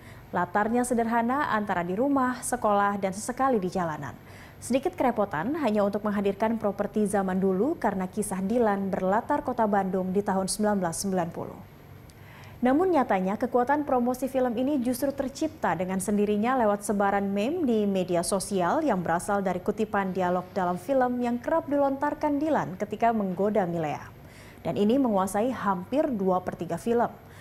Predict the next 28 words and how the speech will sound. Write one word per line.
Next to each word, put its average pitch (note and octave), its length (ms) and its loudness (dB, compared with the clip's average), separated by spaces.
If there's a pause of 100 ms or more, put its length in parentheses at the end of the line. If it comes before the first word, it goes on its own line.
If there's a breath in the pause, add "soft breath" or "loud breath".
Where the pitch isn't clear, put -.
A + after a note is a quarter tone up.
(260 loud breath)
Hampir A3 240 2
semua A3+ 240 2
dialog A3 400 2
yang A3 160 2
diucapkan G3 560 -2
tokoh C#4+ 320 2
Dilan G#3+ 480 0
dapat B3+ 480 0
menjadi G3+ 400 0
tagline. D#3 480 -6 (320 loud breath)
Misalnya, G#3+ 640 2
gempuran G3+ 480 2
meme C4+ 240 2
soal G#3+ 320 2
rindu D4+ 480 2
yang G#3 240 2
berat. - 280 -6 (440)
Barangkali G3+ 640 0
inilah G3 320 2
yang G3+ 160 2
membuat F3+ 320 2
Dilan G3 320 2
sembilan F#3 320 0
belas F#3+ 160 0
sembilan F#3 320 0
puluh G#3 240 2
begitu G3+ 640 -2
laku. F3 400 0